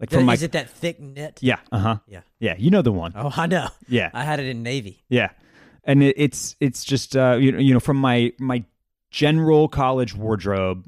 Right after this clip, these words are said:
Speaker 1: most of it's been passed, passed along now or sold off. That's, that's, like, one of the, one of the things that I still have.
Speaker 2: Still there.
Speaker 1: And I might, I might try to pull it out. I might see,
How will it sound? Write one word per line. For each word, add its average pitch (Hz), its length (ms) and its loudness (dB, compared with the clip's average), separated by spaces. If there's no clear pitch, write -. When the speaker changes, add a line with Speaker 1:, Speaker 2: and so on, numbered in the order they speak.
Speaker 1:
most 120 380 0
of 107 100 -4
it's - 380 -6
been 104 420 -4
passed, - 460 -4
passed 107 260 -2
along 85 380 -6
now 85 260 -8
or 98 100 -4
sold 92 260 -6
off. 80 360 -10
That's, - 340 -4
that's, 123 180 -2
like, 127 120 -4
one 113 120 0
of 104 60 -2
the, 110 100 -2
one 107 280 0
of 101 40 0
the 101 60 -2
things 95 300 -8
that 90 80 -6
I 90 80 -6
still 90 240 -8
have. 92 100 -10
Speaker 2:
Still 135 220 -4
there. 107 260 -6
Speaker 1:
And 117 100 -2
I 127 40 2
might, 143 240 0
I 135 60 -4
might 143 180 -4
try 151 120 0
to 131 60 -2
pull 135 220 0
it 135 80 0
out. 143 260 -4
I 110 40 -6
might 113 200 -2
see, 113 460 0